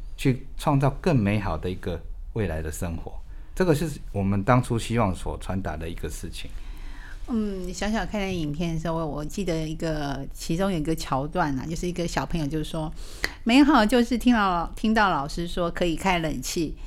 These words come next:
Speaker 2: 因为其实，呃，现在冷气每一班就是电费要自付嘛。
Speaker 1: 对。
Speaker 2: 那其实如果要、嗯，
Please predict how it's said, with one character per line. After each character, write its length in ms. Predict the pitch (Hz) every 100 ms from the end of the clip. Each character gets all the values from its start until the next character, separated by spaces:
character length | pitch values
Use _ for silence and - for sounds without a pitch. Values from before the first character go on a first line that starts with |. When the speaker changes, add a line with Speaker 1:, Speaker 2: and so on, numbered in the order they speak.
| -
Speaker 2:
因 120 | 220 220
为 220 | 196 190
其 220 | - -
实， 220 | 190 202 196
呃， 240 | 175 156
现 140 | 160 214
在 80 |
冷 200 | 190 151
气 220 | 143 - 180
每 160 | 151
一 40 | 139
班 180 | 165 170
就 80 |
是 240 | 165 175 156
电 220 | - 180
费 80 | 175
要 160 | 160 156
自 300 | - 160 143
付 260 | - 151
嘛。 180 | - -
Speaker 1:
对。 200 | - 92 78 - -
Speaker 2:
那 140 | 202
其 100 | 190
实 220 | 190 190
如 100 | 190
果 120 | 190 180
要、 240 | 180 170
嗯， 360 | 160 147 139